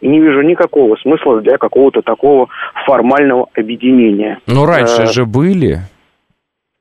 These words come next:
Speaker 1: Ну, раньше были, а, а сейчас нет. А до этого они входили в Великое княжество Литовское. Да какая разница,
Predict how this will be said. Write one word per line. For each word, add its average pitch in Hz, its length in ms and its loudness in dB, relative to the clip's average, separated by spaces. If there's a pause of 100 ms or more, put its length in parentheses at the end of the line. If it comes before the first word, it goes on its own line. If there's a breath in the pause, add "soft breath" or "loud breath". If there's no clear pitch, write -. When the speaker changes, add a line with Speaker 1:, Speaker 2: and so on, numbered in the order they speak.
(520 soft breath)
Speaker 1:
Ну, 117 200 0
раньше 127 360 0
были, 123 240 0
а, 110 580 0
а 117 40 -2
сейчас 131 400 -4 (140)
нет. 120 320 0
А 110 180 0
до 131 260 2
этого 120 380 0
они 123 320 0 (320 loud breath)
входили 123 580 0
в 101 60 -4
Великое 120 380 0
княжество 120 500 -4
Литовское. 123 420 0
Да 123 80 0
какая 147 240 -2
разница, 170 240 -2